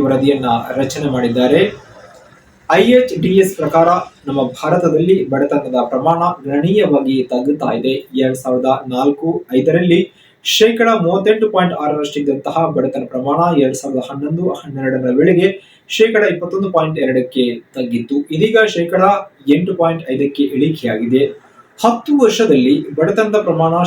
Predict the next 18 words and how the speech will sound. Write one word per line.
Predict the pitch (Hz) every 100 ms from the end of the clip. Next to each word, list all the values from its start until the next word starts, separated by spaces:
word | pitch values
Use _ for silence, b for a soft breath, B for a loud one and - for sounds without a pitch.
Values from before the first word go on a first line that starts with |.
| 156
ಶೇಕಡ | 143 147 147
ಹನ್ನೆರಡು | 147 165 190 185 170
ಪಾಯಿಂಟ್ | 160 143
ಏಳರಷ್ಟು | 139 139 135 127
ಇಳಿಕೆಯಾಗಿದೆ. | 120 120 - 113 117 131 143 - _ 143
ದೀರ್ಘಕಾಲದ | 165 190 190 - 151 143 147 151 131
ಬಡತನವನ್ನ | 131 143 131 127 131 135
ನಿವಾರಿಸಲು | 120 120 123 123 135 143
ಕೈಗೊಳ್ಳುವಂತಹ | 131 123 123 123 - 151 147 131
ಸಾಂಪ್ರದಾಯಿಕ | 123 127 127 123 127 120
ತಂತ್ರಗಳು | 117 139 156 185 208 B B B -
ಕಡಿಮೆ | 226 240 240 247 190
ಪರಿಣಾಮಕಾರಿಯಾಗಬಹುದು | 170 185 185 175 147 143 131 127 139 139 139
ಎಂದು | 180 170 - - 135
ಈ | 127
ವರದಿಯಲ್ಲಿ | 131 160 156 127 123 143 127
ಅಭಿಪ್ರಾಯ | 147 139 135 117 117 120
ವ್ಯಕ್ತಪಡಿಸಲಾಗಿದೆ. | 127 - 147 123 - - - 139